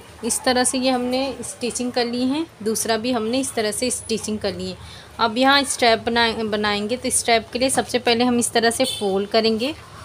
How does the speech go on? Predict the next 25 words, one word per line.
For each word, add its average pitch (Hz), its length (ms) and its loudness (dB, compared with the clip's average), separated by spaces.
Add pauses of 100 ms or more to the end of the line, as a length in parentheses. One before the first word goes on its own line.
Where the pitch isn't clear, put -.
(200)
और 233 100 6
इसके 247 280 2
center 240 560 2
पे 277 60 -4
इस 262 160 -6
तरह 247 140 -2
से 262 160 -2
निशान 196 520 0
लगाएंगे। 180 480 -8
ये - 1300 -16
देखिए, 202 340 -12
इस - 160 -14
तरह 208 240 -8
से 311 200 -14 (460)
ये 262 100 -2
हमने 269 280 -2
center 240 440 0
पे 262 140 -4
इस 262 140 -2
तरह 233 160 2
से 240 140 -2
निशान 208 440 0
लगा 214 280 2
दिए 220 240 0
हैं। 269 180 4